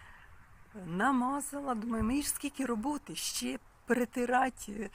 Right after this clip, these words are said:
м, убирати камінчики, через сито <laughs> перебира-, перетирати ті ягодки. А що мені робити? Рука вообще красна, пече так.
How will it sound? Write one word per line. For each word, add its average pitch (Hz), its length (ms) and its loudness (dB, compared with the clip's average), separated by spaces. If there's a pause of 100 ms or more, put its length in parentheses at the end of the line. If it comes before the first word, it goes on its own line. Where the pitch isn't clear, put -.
(420)
м, 170 600 -12
убирати 233 500 2
камінчики, 240 800 2
через 226 320 -2
сито - 360 0
<laughs> - 60 -16 (300)
перебира-, - 400 -2 (220)
перетирати - 920 2 (120)
ті 254 120 0
ягодки. 208 760 8 (720)
А 220 60 -4
що - 240 4
мені 233 220 4
робити? 196 400 0
Рука 208 280 4
вообще - 460 -4 (220)
красна, 214 480 0
пече - 420 -4
так. - 300 -8